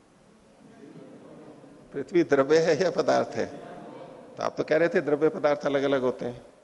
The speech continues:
ये तो एक ही हो गया ना। पृथ्वी ऐसे ही जल के लिए ले लीजिए, तो ये अलग-अलग हैं या एक हैं, ये विचार कीजिए।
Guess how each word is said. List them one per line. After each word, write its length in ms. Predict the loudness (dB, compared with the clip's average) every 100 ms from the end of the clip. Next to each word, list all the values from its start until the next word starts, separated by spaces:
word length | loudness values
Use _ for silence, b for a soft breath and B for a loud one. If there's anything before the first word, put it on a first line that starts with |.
| -20 _ _ _ _ _ _ _ _ _
ये 60 | -10
तो 100 | -2
एक 140 | 0
ही 100 | 2
हो 100 | 2
गया 180 | 2 -2
ना। 100 | -6 -12 -20 -20 -20 -20 -20 _ -20 _ -20 -20 _ _ _ _ _ _ _ _ _ _ _ _ _ _ -14
पृथ्वी 480 | -14 -8 -6 -6 -10 -20 _ _ _ _ _ _ _ -20 -20 _ _ _ _ _ _ _ -12
ऐसे 200 | -6 -6
ही 60 | -6
जल 140 | -10
के 140 | -10
लिए 120 | -10 -10
ले 120 | -10
लीजिए, 340 | -14 -16 -18 -20 _ _ _ _ _ _ _ _ _ _ _ _ -8
तो 60 |
ये 60 | -4
अलग-अलग 460 | 0 0 2 2 2
हैं 100 | 2
या 120 | 2
एक 300 | 2 2 0
हैं, 380 | -6 -8 -12 -20 _ _ _ _ _ _ -16
ये 80 | -14
विचार 340 | -12 -8 -8
कीजिए। 340 | -8 -14 -16